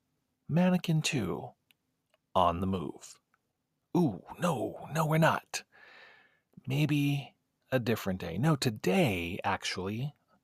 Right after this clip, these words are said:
we're gonna talk about some film highlights of movies I watched in the months of January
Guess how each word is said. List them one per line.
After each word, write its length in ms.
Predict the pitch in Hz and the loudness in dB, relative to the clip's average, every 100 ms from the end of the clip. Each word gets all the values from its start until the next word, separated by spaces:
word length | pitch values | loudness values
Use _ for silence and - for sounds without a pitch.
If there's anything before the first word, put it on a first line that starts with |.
| _ _ - - - | _ _ -18 -18 -8
we're 80 | - | -2
gonna 160 | 170 185 | 2 2
talk 280 | - 156 143 | 2 -2 2
about 260 | 127 123 | 2 2
some 160 | - 110 | 0 -2
film 260 | 98 190 | 4 4
highlights 680 | 175 90 82 87 143 - - - _ _ _ _ _ _ | 4 0 -2 -2 -4 -6 -8 -12 _ _ _ _ _ _
of 100 | - | 0
movies 300 | 226 190 104 | 6 6 6
I 80 | 92 | 4
watched 520 | 85 - - - - _ _ | 2 -2 -2 -2 -4 _ _
in 220 | 180 196 170 | 6 8 8
the 80 | |
months 580 | 107 95 107 131 131 - - | 6 8 6 4 0 -6 -6
of 100 | - - - | -10 -12 -10
January 880 | - 90 120 135 131 135 127 131 117 | -4 -2 0 0 0 0 0 0 -4